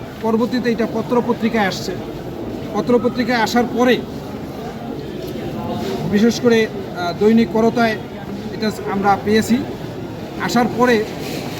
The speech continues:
আমরা চেষ্টা করেছিলাম এবং আজকে যিনি বাদী, উনি চেষ্টা করেছিলেন যে এই বিষয়ে আইনের আশ্রয় নেওয়ার জন্য,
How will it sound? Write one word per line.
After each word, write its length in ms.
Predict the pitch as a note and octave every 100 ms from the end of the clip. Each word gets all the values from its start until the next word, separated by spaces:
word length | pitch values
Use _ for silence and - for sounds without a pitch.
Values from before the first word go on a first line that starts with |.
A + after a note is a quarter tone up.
| - - - -
আমরা 200 | G3+ G#3
চেষ্টা 340 | - B3 C#4+
করেছিলাম 500 | A3+ A#3+ A#3 A#3 G#3 - - - - - - - - - D#3+
এবং 300 | G3 G#3 F#3 - - -
আজকে 240 | F#3+ - A3+
যিনি 220 | G#3+ G#3+
বাদী, 280 | F#3+ G3 A3+
উনি 220 | G#3+ G#3+
চেষ্টা 240 | A#3 - G#3+
করেছিলেন 480 | G#3+ A3+ A#3 A#3+ G#3+
যে 80 |
এই 60 | G#3
বিষয়ে 400 | G3 - G#3+ F#3+ D#3 - - - D4+ C#4 G#3+ - -
আইনের 280 | G#3+ A#3+ B3
আশ্রয় 280 | A3 - A3+
নেওয়ার 260 | G#3 G3+ E3
জন্য, 160 | E3